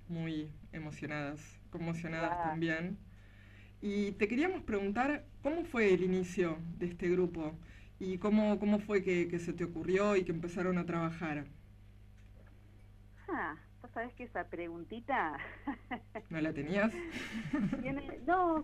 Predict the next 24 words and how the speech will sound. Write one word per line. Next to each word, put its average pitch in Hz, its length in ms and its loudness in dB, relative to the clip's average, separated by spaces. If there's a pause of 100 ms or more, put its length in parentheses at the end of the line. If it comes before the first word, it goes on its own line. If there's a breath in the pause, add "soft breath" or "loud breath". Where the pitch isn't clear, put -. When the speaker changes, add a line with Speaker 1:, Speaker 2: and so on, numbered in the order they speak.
Speaker 2:
sí, 285 220 -4 (200)
sí, 240 280 -8
por 175 160 -8
supuesto, 196 500 -4
lo 175 80 -4
he 180 60 -6
contado 190 400 -4
muchas 185 320 -12
veces, 175 480 -6 (140)
pero 175 440 -4
siempre 269 280 -6
lo 233 100 -2
vuelvo 196 240 0
a 170 100 0
pensar 156 680 -6
cada 160 300 -4
vez, 156 260 -10 (680 soft breath)
porque, 185 580 -4
mm, 170 460 -8 (680)
hay 226 120 2
razones 226 640 -6
que 202 120 -12
son 202 220 -8
evidentes 208 720 -6